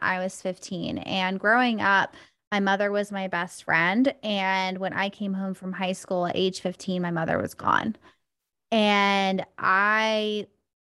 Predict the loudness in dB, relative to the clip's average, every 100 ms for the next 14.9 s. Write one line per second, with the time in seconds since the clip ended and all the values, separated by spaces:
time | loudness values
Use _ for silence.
0 | _ _ 2 4 2 0 -2 0 0 0
1 | -4 -6 -10 -6 -2 0 2 2 2 0
2 | -2 0 -2 -2 0 0 0 -4 -4 -4
3 | -2 -4 -4 -2 -2 -4 -4 -2 0 2
4 | 0 -2 -2 -4 -4 -6 -4 -4 -4 -4
5 | -2 -2 -2 -2 -4 -2 -4 -6 -18 _
6 | _ _ _ 0 2 4 2 2 0 -2
7 | -4 -4 0 4 4 2 0 0 -2 -4
8 | _ _ _ _ _ _ _ _ -6 -2
9 | 0 2 2 0 -4 -4 -2 -2 -2 -2
10 | -2 0 -2 -2 0 2 4 4 0 -2
11 | -2 -2 -2 -2 -2 -4 -4 -4 -2 0
12 | 0 0 -2 -2 -2 -2 -2 -4 -4 0
13 | 2 2 0 -6 -8 -6 0 4 4 2
14 | -2 0 4 4 2 -2 -2 -10